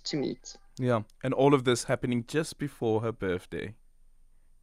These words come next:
Speaker 2: I wonder
Speaker 1: Yes,
Speaker 2: how you
Speaker 1: in
Speaker 2: guys will be
Speaker 1: January.
Speaker 2: celebrating, eh?
Speaker 1: <laughs> Uh, I'm sure there will be very big celebrations for her birthday next
Speaker 2: Yeah,
Speaker 1: year.
Speaker 2: yeah.
Speaker 1: <laughs>
Speaker 2: Uh, speak to us about the medical team that you guys are working with as well.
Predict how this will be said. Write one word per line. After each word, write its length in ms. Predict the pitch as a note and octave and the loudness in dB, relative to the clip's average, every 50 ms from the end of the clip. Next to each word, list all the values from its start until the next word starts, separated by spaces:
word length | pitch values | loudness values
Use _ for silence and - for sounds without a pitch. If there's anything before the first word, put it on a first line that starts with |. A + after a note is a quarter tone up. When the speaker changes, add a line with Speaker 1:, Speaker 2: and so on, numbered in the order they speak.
| - - - - - - | -20 -20 -20 -18 -8 -2
Speaker 2:
I 140 | - C3+ C#3 | 2 6 10
wonder 140 | G#3+ A3 G3+ | 10 12 12
Speaker 1:
Yes, 120 | F3+ D#3+ | 10 10
Speaker 2:
how 80 | C#3+ C#3+ | 8 8
you 40 | D3 | 8
Speaker 1:
in 40 | C#3 C#3 | 8 10
Speaker 2:
guys 200 | C#3 D#3+ D#3 D3+ | 10 10 10 8
will 80 | C#3 | 4
be 120 | C3 C3+ B2 | 2 2 0
Speaker 1:
January. 80 | - | 0
Speaker 2:
celebrating, 580 | C3+ C3+ B2+ A#2+ A2+ A2 G#2+ G#2+ - - - G2+ | 0 0 0 0 0 0 -2 0 -2 -4 -2 -2
eh? 120 | A#2 G3+ G3+ | -2 -4 -4
Speaker 1:
<laughs> 1040 | - - - - - - - - - - - - - - - - - - - - - | -8 -18 -20 -20 -20 -20 -20 -20 -20 -20 -20 -20 -20 -20 -20 -20 -20 -16 -2 6 10
Uh, 200 | F3 F3+ F3 - - | 12 12 12 12 12
I'm 200 | F#3 G3 G3+ G3+ | 12 10 10 6
sure 180 | - - G#3+ | 6 6 8
there 100 | A3 G#3+ | 8 8
will 160 | G3+ G#3+ F#3 | 8 6 4
be 160 | E3 F#3 F#3+ F#3 | 4 4 4 8
very 220 | E3 F#3 F3+ F3+ | 10 10 10 10
big 260 | E3+ F3+ E3+ D#3+ - | 10 8 4 4 4
celebrations 720 | - - D#3+ D#3 D3 - C#3 C3+ C#3+ - - D3 D3 - - | 4 4 4 4 4 2 2 2 2 2 -4 -6 -6 -4 0
for 120 | - D#3 | 0 2
her 100 | E3+ D#3+ | 2 0
birthday 380 | G#2+ - C#3 D#3 - - C#3 C3 | 0 0 0 0 0 0 -2 -2
next 160 | C3 C3+ C3+ | 0 2 2
Speaker 2:
Yeah, 180 | C3+ B2+ A#2 A2 | 4 4 4 2
Speaker 1:
year. 260 | - - - D#3 D3 - | 2 2 0 0 -2 -4
Speaker 2:
yeah. 200 | B2 B2 A#2 A2 F2 - - - | -2 0 0 0 -2 -4 -8 -18
Speaker 1:
<laughs> 200 | - - - - | -18 -10 0 2
Speaker 2:
Uh, 80 | D3+ | 4
speak 260 | D3 - - G#3+ G3+ - | 4 4 2 -4 -2 2
to 100 | - A3 | 2 2
us 120 | A3 - | 2 2
about 280 | G#3+ F#3+ G3 F#3+ F#3 - | 2 4 4 4 4 2
the 60 | E3+ | 0
medical 380 | D3+ C#3+ C#3+ D3 C3 - D3 C3+ | 2 2 2 0 0 -2 -4 -4
team 320 | - - C#3+ B2 A#2 A2 A2 | -2 -2 0 0 0 0 -2
that 160 | A2 - - | -2 -2 -4
you 60 | A#2+ | -2
guys 220 | G#2+ G#2+ G#2 G2+ G#2+ | 2 2 2 4 2
are 80 | G#2+ | 0
working 320 | G2+ G2 G2 F#2+ - G#2 G2+ | 0 0 -2 -2 -4 -6 -6
with 160 | G2 F#2+ - | -6 -6 -6
as 160 | G#2 F#2+ - - | -6 -8 -6 -6
well. 200 | E2 - - | -6 -6 -6